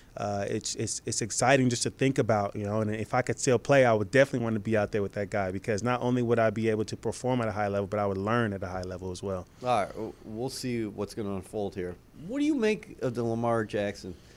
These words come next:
Speaker 2: situation right now? Uh, uh, they put the tag on him.
Speaker 1: Yeah.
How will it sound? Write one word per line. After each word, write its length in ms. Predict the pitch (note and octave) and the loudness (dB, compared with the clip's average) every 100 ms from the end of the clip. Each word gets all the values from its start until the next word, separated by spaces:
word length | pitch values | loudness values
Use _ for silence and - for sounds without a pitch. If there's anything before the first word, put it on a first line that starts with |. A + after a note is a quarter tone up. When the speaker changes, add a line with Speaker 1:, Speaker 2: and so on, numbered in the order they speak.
| - | -20
Speaker 2:
situation 920 | - - B2+ - G2+ G2 F#2+ - F2+ | -20 -8 -8 -6 -4 -4 -4 -8 -10
right 240 | F#2 F#2 F2+ | -8 -8 -8
now? 260 | F#2+ F#2 F2 - - - - | -8 -8 -10 -20 -20 -20 -12
Uh, 60 | A2 | -12
uh, 60 | - G#2+ - - | -12 -14 -16 -16
they 240 | - F#2+ A2 | -14 -4 -2
put 240 | - C#3 | -2 -6
the 60 | C#3+ | -6
tag 380 | - B2+ A#2 | -2 0 0
on 200 | G#2 F#2+ | -2 -4
him. 280 | F2+ F#2 G#2 - | -6 -8 -8 -8
Speaker 1:
Yeah. 220 | G2+ F2+ | -6 -6